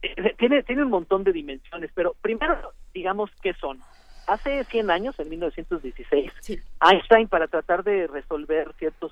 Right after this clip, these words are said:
Speaker 1: problemas en la física, se le ocurrió una nueva forma de ver la gravedad, ¿no? O sea, la tradicional es la que nos enseñaban en la escuela, en la que, eh, por ejemplo, el Sol atrae a los planetas y los planetas también atraen al, al Sol, y entonces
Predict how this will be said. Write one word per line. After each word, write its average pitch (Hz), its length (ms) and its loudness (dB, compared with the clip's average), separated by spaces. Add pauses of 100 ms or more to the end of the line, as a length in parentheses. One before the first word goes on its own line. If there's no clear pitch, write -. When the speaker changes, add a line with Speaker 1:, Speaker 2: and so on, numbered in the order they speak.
(120)
Speaker 1:
problemas 156 480 -2
en 135 120 -4
la 131 80 -4
física, - 320 -2
se - 100 -4
le 156 100 2
ocurrió 185 300 0
una 214 160 6
nueva 180 300 6
forma 165 320 -4
de 131 80 -6
ver - 180 -16
la 147 100 -6
gravedad, 117 440 -10 (100)
¿no? - 60 -12
O - 60 -16 (280)
sea, 165 80 4
la 160 120 0
tradicional 196 500 2
es 262 100 -2
la 240 80 6
que 180 120 -2
nos - 140 -2
enseñaban 180 540 2
en 165 140 -2
la 190 60 2
escuela, 262 340 0
en 156 80 0
la 147 100 0
que, - 220 -4 (380)
eh, 156 200 -2
por 151 140 -2
ejemplo, 165 260 -2
el 151 120 0
Sol 185 340 8
atrae 151 320 2
a 156 40 0
los 156 140 -8
planetas 156 500 -4
y 147 40 -10
los 131 140 -12
planetas 131 460 -8
también 131 280 -6
atraen 151 480 0 (160)
al, 170 80 -6
al 165 220 2
Sol, 294 280 6
y 185 40 2
entonces 185 260 -2